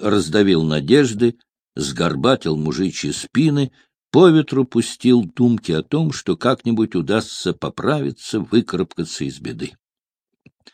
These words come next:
С того времени пошли погорельцы по миру горе мыкать. Ходили, христорадничали, уходили на Кубань,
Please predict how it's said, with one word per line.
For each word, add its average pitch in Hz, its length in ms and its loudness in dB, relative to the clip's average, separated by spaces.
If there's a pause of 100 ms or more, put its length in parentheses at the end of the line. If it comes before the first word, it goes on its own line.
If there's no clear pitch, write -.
(520)
С - 240 -8
того 156 320 8
времени 143 640 6
пошли 123 500 0
погорельцы 120 720 2
по 139 320 0
миру 123 360 2
горе 98 420 0
мыкать. - 840 -6 (400)
Ходили, 160 800 6
христорадничали, 110 1300 0
уходили 147 440 -2
на 139 140 -2
Кубань, 117 680 2